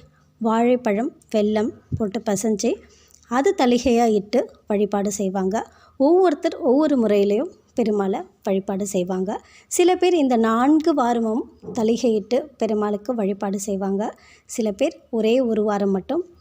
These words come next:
வழிபாடு செய்வாங்க. நாம இந்த புரட்டாசி மாதத்துல வர சனிக்கிழமையில ஒவ்வொரு சனிக்கிழமையிலும் ஒவ்வொரு முறையில நம்ம பெருமாளை வழிபாடு செய்யலாம். நீங்க முதல் வாரம் தலைகையிட்டு வழிபாடு செய்றீங்க. அதாவது ஏழு வகை சாதமோ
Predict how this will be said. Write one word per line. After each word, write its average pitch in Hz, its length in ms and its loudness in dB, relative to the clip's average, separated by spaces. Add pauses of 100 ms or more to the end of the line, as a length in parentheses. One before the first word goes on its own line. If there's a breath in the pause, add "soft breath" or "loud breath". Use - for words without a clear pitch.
வழிபாடு 196 420 -4
செய்வாங்க. 196 560 -6 (280 soft breath)
நாம 294 320 2 (120)
இந்த 320 260 4
புரட்டாசி 359 580 2
மாதத்துல 240 340 -2
வர 208 260 0
சனிக்கிழமையில 208 720 0 (960 soft breath)
ஒவ்வொரு 359 480 4
சனிக்கிழமையிலும் 233 640 2 (160)
ஒவ்வொரு 285 420 2
முறையில 214 360 2
நம்ம 208 260 -2
பெருமாளை 196 440 0
வழிபாடு 190 420 -2
செய்யலாம். 190 360 -8 (360)
நீங்க 226 340 0 (280 loud breath)
முதல் 330 300 4
வாரம் 254 360 -2 (340)
தலைகையிட்டு 233 640 0 (140)
வழிபாடு 202 460 0
செய்றீங்க. 190 300 0
அதாவது 214 640 -4 (380 loud breath)
ஏழு 233 280 4
வகை 214 340 0
சாதமோ 208 420 -2